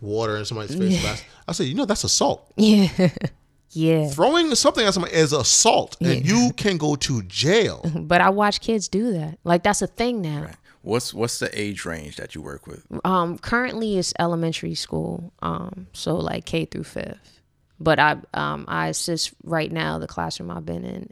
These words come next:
Speaker 2: is, uh, K through second.
Speaker 1: What they say
Speaker 2: It's
Speaker 1: for
Speaker 2: special ed.
Speaker 1: from seven to twelve, the fastest one to the kid's brain is the winner. I forgot who said that. It was a quote that was said, which is true. The fastest one
Speaker 3: It's
Speaker 1: to a
Speaker 3: actually
Speaker 1: child's
Speaker 3: before
Speaker 1: brain.
Speaker 3: that, though.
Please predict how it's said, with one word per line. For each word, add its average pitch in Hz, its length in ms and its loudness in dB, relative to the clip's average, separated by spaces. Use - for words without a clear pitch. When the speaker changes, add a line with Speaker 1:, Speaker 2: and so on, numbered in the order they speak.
Speaker 2:
is, 82 340 -8
uh, - 180 -10
K - 200 -10
through - 160 -14
second. - 520 -14
Speaker 1:
What 127 140 -18
they 170 80 -16
say 170 140 -12
Speaker 2:
It's 170 120 -4
Speaker 1:
for - 20 0
Speaker 2:
special 156 420 -2
ed. 175 280 -10
Speaker 1:
from 123 340 -12
seven 151 760 -14
to 139 240 -14
twelve, 151 420 -16
the - 80 -18
fastest 113 480 -10
one 120 160 -10
to 117 100 -16
the 113 120 -14
kid's 113 260 -14
brain 104 240 -12
is 104 80 -14
the 107 80 -16
winner. 120 260 -16
I - 800 -20
forgot 170 240 -14
who 131 100 -14
said 110 240 -16
that. 87 200 -16
It 147 60 -14
was 147 120 -6
a 151 60 -4
quote 180 400 2
that 117 120 2
was 104 140 -4
said, 98 320 0
which 107 220 -8
is 107 80 -8
true. 175 260 -8
The 85 80 -12
fastest 104 480 -10
one 113 120 -10
Speaker 3:
It's 104 40 -8
Speaker 1:
to 131 80 2
a - 40 4
Speaker 3:
actually 143 180 -4
Speaker 1:
child's 101 160 -4
Speaker 3:
before 101 180 0
Speaker 1:
brain. 98 140 2
Speaker 3:
that, - 140 -6
though. 55 200 -12